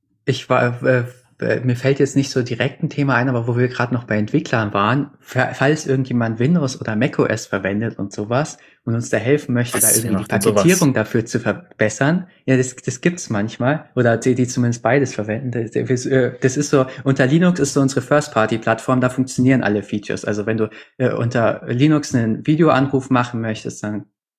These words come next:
Speaker 1: kann, kannst du einfach auf den Anruf-Button drücken und sowas machen.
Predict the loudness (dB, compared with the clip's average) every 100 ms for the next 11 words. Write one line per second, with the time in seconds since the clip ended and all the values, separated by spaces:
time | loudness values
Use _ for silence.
0 | _ _ -6 -2 0 0 0 0 0 -2
1 | -2 0 0 0 0 -2 -2 -6 -6 -6
2 | -4 -6 -6 -4 -4 -4 -6